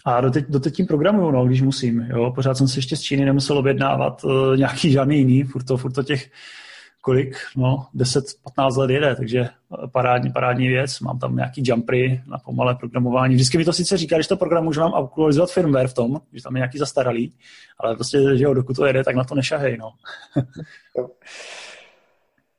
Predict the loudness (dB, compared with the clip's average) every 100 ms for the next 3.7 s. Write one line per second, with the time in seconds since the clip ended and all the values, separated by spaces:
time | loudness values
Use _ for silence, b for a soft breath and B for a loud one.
0 | _ _ 2 4 4 0 0 -2 -2 0
1 | 2 2 2 2 2 0 0 2 0 0
2 | -2 -4 -2 0 0 0 -2 0 0 0
3 | -2 0 4 6 8 6